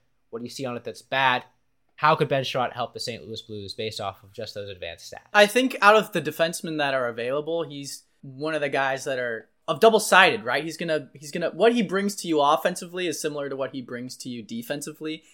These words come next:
Speaker 2: He's not so much one-sided, uh, as a guy like Provorov or a guy like Chychrun, but, uh, he's, he's gonna, he's gonna, gonna balance it out, and I feel like that could potentially be useful for this Blues team.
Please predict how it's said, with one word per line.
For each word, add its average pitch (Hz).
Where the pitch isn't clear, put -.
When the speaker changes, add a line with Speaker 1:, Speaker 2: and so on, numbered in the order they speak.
Speaker 2:
He's 135
not 160
so 175
much 160
one-sided, 135
uh, 127
as 127
a 131
guy 131
like 127
Provorov 123
or 123
a 117
guy 117
like 113
Chychrun, -
but, 113
uh, 113
he's, 135
he's 151
gonna, 202
he's 160
gonna, 190
gonna 170
balance 156
it 135
out, 135
and -
I 120
feel 131
like 131
that 139
could 156
potentially 156
be 131
useful 135
for 131
this 120
Blues 135
team. 180